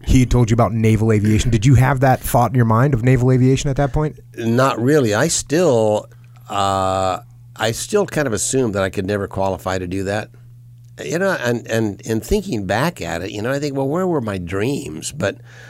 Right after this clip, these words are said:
Speaker 2: um, kids that grow up in little towns don't usually have big dreams. We don't know how to do that. And my parents,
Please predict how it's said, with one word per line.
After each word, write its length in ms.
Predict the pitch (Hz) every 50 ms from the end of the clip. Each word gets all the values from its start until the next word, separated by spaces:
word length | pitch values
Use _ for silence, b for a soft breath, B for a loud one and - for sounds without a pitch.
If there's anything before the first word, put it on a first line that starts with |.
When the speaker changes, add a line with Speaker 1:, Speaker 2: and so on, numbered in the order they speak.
| B B B B B B -
Speaker 2:
um, 640 | - - 120 117 117 113 113 113 113 113 110 110 107 - - - - - - - - - 151 -
kids 360 | - 202 226 - 277 233 165
that 140 | 165 139 110
grow 220 | 104 117 123 127
up 220 | 131 127 120 - 104
in 120 | 101 107
little 200 | 110 117 117 110
towns 480 | - - 165 190 196 175 127 98 95 90 - - - 95 92
don't 200 | 95 113 120 113
usually 340 | 113 117 131 135 120 120 123
have 320 | 139 165 175 175 131 98 90
big 240 | 98 98 92 92
dreams. 500 | 87 98 95 90 82 78 73 - - -
We 120 | - 110 117
don't 180 | 135 127 120
know 80 | 117 117 120
how 120 | 131 131
to 80 | 117 104
do 340 | 87 - - 113 139 233 214
that. 460 | 170 - - - - - - - - B B B B B B B
And 160 | - 95 101 104
my 160 | 101 95 92
parents, 720 | - - - - 269 277 262 190 - - - - - -